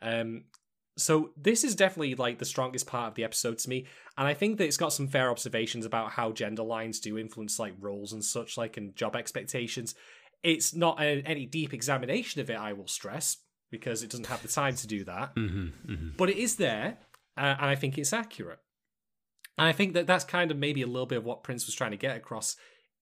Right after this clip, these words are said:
Speaker 1: as I understand it, again, with my limited perspective in his music, which is, it's not simply about fucking. It's not about boning, you know. It's about connection. It's about getting on a, on a level each, uh,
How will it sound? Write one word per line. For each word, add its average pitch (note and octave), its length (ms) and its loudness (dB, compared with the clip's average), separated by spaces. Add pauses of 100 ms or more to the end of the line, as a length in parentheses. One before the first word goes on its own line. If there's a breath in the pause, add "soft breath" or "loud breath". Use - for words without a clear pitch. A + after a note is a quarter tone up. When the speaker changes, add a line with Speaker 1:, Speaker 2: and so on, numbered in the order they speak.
(200)
Speaker 1:
as C#3+ 140 2
I E3+ 180 8
understand A2+ 480 0
it, A#2+ 80 0
again, A2+ 240 -4
with A2 120 -6
my A2 160 -4
limited G#2+ 320 -6
perspective - 460 -6
in A2 80 -4
his A2 140 -6
music, C#3+ 300 -2
which - 160 -8
is, A2 120 -6 (280 loud breath)
it's E3 180 2
not D#3+ 140 4
simply D3 340 2
about A#2+ 380 2 (360)
fucking. F#2 460 -4 (600)
It's - 100 -8
not D3+ 80 0
about A2 320 -2
boning, F#2 380 -4
you F#2 100 -10
know. F2+ 200 -12 (180 loud breath)
It's - 100 -4
about A3 220 2
connection. B3 440 0
It's B2 100 -6
about C3+ 300 -2 (200)
getting D#3 220 0
on D3+ 120 0
a, C#3 180 0
on C3+ 260 -2
a C3 40 4
level C3+ 280 0
each, - 140 -6
uh, A#2 260 -10